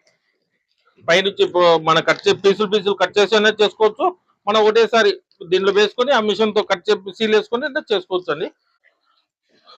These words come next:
మనకు ఇట్లా జ్యూస్ వస్తది అన్నమాట. ఇట్లా జ్యూస్ ఉంటది, హాఫ్ లీటర్ జ్యూస్ ఉంటది, దీని లోపల పౌడర్ ఉంటది. ఇది మనం ఈ రెండిటికి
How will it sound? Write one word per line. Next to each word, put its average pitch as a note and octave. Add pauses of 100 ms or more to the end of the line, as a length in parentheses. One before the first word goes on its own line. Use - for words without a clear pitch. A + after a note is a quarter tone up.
(2000)
మనకు D#3+
ఇట్లా F#3+
జ్యూస్ F3+
వస్తది F3
అన్నమాట. B2+ (960)
ఇట్లా C3+ (160)
జ్యూస్ A3
ఉంటది, G3+ (280)
హాఫ్ E3+
లీటర్ G3
జ్యూస్ G#3
ఉంటది, G3 (420)
దీని G3
లోపల A3 (120)
పౌడర్ G#3+
ఉంటది. C#3+ (400)
ఇది B3 (480)
మనం G#3+
ఈ -
రెండిటికి A3+